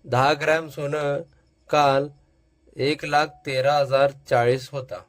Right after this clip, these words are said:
आज तो सहाशे पन्नास रुपयांनी कमी होऊन एक लाख बारा हजार तीनशे नव्वद झाला आहे. शंभर ग्रॅम सोनं काल अकरा लाख तीस हजार चारशे होता, आज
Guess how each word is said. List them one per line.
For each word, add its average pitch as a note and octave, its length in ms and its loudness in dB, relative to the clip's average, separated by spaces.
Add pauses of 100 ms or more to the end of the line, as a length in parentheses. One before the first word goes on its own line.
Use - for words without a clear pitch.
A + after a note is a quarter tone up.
(580)
आज C#3+ 280 -2
तो C#3 500 -4
सहाशे B2+ 480 -6 (140)
पन्नास C#3+ 360 -2
रुपयांनी C#3+ 360 -8
कमी C#3 260 -8
होऊन C3 380 -2 (680)
एक C#3 240 -2
लाख C#3+ 240 0 (140)
बारा B2 320 2
हजार C#3 240 2 (120)
तीनशे C3 300 -10
नव्वद B2+ 340 0
झाला B2 220 0
आहे. G2 280 -4 (800)
शंभर C3+ 400 -2
ग्रॅम D#3+ 280 -6
सोनं D3+ 580 -4 (540)
काल B2+ 380 2 (240)
अकरा B2+ 440 -4
लाख C#3+ 180 -2 (280)
तीस D#3 220 -6
हजार C#3 280 4 (160)
चारशे B2+ 360 -2
होता, G#2 360 -12 (840)
आज D3+ 240 0